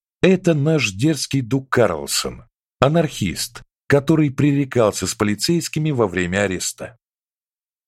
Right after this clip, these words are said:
Заключенные возвращаются в камеры. Им приказывают сохранять тишину, но заключенные номер восемь девятнадцать и восемьдесят шесть двенадцать не слушаются,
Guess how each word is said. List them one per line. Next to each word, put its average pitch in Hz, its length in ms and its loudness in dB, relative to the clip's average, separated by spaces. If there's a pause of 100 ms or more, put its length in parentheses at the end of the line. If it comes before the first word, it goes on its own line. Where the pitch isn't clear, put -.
(580)
Заключенные 139 840 2
возвращаются 127 840 0
в 135 100 -6
камеры. 76 580 -4 (500)
Им 185 260 4
приказывают 151 760 2
сохранять 123 540 0
тишину, 98 560 -4 (380)
но 123 340 4
заключенные 117 720 0
номер 110 300 0
восемь 107 380 -2
девятнадцать 104 840 -2 (220)
и 120 120 2
восемьдесят 101 680 0
шесть 104 260 -2
двенадцать 135 560 -2
не 151 100 -2
слушаются, 80 880 -4